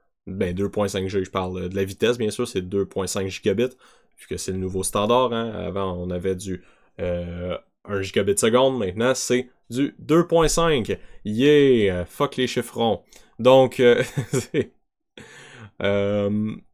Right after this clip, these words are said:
ou sinon, du support pour Intel VirtualBox. Euh, pas VirtualBox, Virtual Boss. Boss!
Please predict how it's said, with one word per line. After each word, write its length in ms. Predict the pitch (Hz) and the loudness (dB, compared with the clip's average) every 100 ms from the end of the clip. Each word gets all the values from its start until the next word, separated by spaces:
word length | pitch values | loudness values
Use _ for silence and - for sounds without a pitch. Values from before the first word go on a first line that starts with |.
| _ _ - | _ _ -8
ou 120 | 107 | -6
sinon, 400 | - 117 107 104 - | -4 0 0 0 -4
du 220 | 117 110 | -10 -8
support 440 | 101 120 120 117 | -6 -2 2 2
pour 140 | 113 107 | 2 0
Intel 240 | 104 110 | 2 0
VirtualBox. 680 | 104 104 110 98 110 127 - _ _ _ - | 0 -2 0 2 0 0 -6 _ _ _ -16
Euh, 640 | 90 90 90 90 92 95 - - 98 _ - | -12 -12 -10 -12 -10 -10 -12 -12 -16 _ -4
pas 100 | 101 | -2
VirtualBox, 800 | 92 - 92 85 107 110 - - _ _ - | -2 -4 -6 -2 -2 -2 -8 -18 _ _ -8
Virtual 360 | 107 104 107 95 | -4 -2 -2 -2
Boss. 640 | 101 139 127 - - - _ _ - _ _ _ _ - - | 4 4 4 0 -6 -12 _ _ -20 _ _ _ _ -20 -18
Boss! 760 | - 117 147 180 165 - - - | -12 2 8 8 8 2 -6 -10